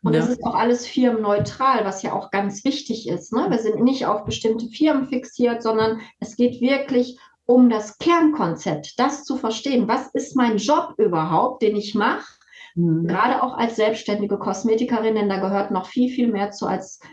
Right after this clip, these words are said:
Speaker 1: wie eine angestellte Kosmetikerin zum Beispiel.
Speaker 2: Das stimmt. Sandra, schöne Worte zum Schluss. Und, ähm, ja, gerade so bei dir, ich wollte ja eigentlich noch so ein bisschen auch auf dein persönliches Geschehen eingehen, weil du es ja auch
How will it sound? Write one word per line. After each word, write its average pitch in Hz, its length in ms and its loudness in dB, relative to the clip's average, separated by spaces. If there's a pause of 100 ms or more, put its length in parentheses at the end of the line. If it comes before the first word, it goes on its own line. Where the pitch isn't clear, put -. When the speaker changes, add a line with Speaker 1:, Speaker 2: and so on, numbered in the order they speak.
(320)
Speaker 1:
wie 240 100 -4
eine 196 160 2
angestellte 185 640 -2
Kosmetikerin 160 800 -4
zum 156 240 -10
Beispiel. - 520 -12 (200)
Speaker 2:
Das 175 220 -4
stimmt. - 440 -4 (380)
Sandra, 190 480 2
schöne 277 340 6
Worte 247 280 4
zum 233 180 4
Schluss. 277 480 4
Und, 214 520 6
ähm, 202 480 4
ja, 202 220 2
gerade 214 380 2
so 208 180 4
bei 202 160 4
dir, 202 220 4
ich 208 120 0
wollte 214 240 4
ja 170 60 2
eigentlich 208 300 4
noch 208 140 4
so 214 100 2
ein 202 80 6
bisschen 214 260 4
auch 196 100 4
auf 196 140 2
dein 196 180 4
persönliches 208 680 4 (960)
Geschehen 226 340 2
eingehen, 208 300 4
weil 196 140 4
du 196 40 6
es 190 140 2
ja 190 200 4
auch 214 60 4